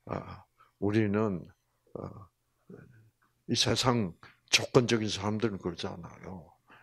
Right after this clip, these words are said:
남을 속이고 사기를 치고 이래가지고 이제 하면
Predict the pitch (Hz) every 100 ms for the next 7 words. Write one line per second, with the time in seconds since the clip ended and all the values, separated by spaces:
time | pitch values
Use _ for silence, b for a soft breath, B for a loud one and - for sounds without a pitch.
0 | b - 82 90 101 101 - - 113 101
1 | 90 92 92 - 101 113 107 - - -
2 | - - 101 85 87 95 87 - 104 90
3 | 82 90 95 110